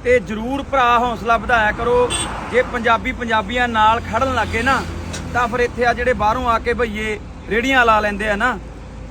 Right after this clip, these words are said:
ਉਹ ਕਾਮਯਾਬ ਨਹੀਂ ਹੋਣਗੇ। ਸਾਡਾ ਪੰਜਾਬ ਕਾਮਯਾਬ ਹੋਊ, ਪੰਜਾਬ ਦੇ ਲੋਕ ਕਾਮਯਾਬ ਹੋਣਗੇ, ਪੰਜਾਬੀ ਕਾਮਯਾਬ ਹੋਣਗੇ। ਪਰ ਅਸੀਂ ਕੀ ਕਰਦੇ ਹਾਂ? ਅਸੀਂ ਆਪਣੇ ਪੱਗਾਂ ਵਾਲੇ ਭਰਾਵਾਂ ਕੋਲੇ ਘੱਟ ਖੜਦੇ ਹਾਂ ਤੇ ਬਾਹਰਲੇ ਸੂਬਿਆਂ ਦੇ ਲੋਕਾਂ ਕੋਲੇ ਜ਼ਿਆਦਾ ਖੜਦੇ ਹਾਂ।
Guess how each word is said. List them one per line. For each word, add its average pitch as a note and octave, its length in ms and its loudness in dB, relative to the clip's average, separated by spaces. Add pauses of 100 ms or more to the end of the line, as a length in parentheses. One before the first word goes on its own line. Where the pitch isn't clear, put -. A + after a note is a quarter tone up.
(360)
ਉਹ A3 280 -2
ਕਾਮਯਾਬ G3 500 2
ਨਹੀਂ G#3 100 -6
ਹੋਣਗੇ। A3+ 280 -2
ਸਾਡਾ G#3+ 280 2
ਪੰਜਾਬ G#3+ 540 4
ਕਾਮਯਾਬ A#3 320 2
ਹੋਊ, C4+ 100 0
ਪੰਜਾਬ A#3 300 0
ਦੇ A#3 120 4
ਲੋਕ G#3+ 340 -2
ਕਾਮਯਾਬ A#3 440 0
ਹੋਣਗੇ, B3+ 220 -4
ਪੰਜਾਬੀ C4+ 400 0
ਕਾਮਯਾਬ C4 420 2
ਹੋਣਗੇ। - 260 -6 (680)
ਪਰ A3+ 140 2
ਅਸੀਂ B3 200 -4
ਕੀ C4 120 -2
ਕਰਦੇ C4 320 2
ਹਾਂ? C#4 200 6 (560)
ਅਸੀਂ C4+ 180 0
ਆਪਣੇ C4+ 300 2
ਪੱਗਾਂ B3 320 0
ਵਾਲੇ C4 160 4
ਭਰਾਵਾਂ A#3+ 380 2
ਕੋਲੇ B3+ 180 0 (100)
ਘੱਟ G#3+ 200 -2
ਖੜਦੇ A3+ 260 -2
ਹਾਂ C#4 80 0
ਤੇ C4+ 340 6 (100)
ਬਾਹਰਲੇ A#3+ 380 2
ਸੂਬਿਆਂ A#3+ 340 -2
ਦੇ B3 100 0
ਲੋਕਾਂ A#3 340 -2
ਕੋਲੇ A#3+ 160 -2
ਜ਼ਿਆਦਾ G#3 300 0
ਖੜਦੇ A#3 300 0
ਹਾਂ। C4 160 2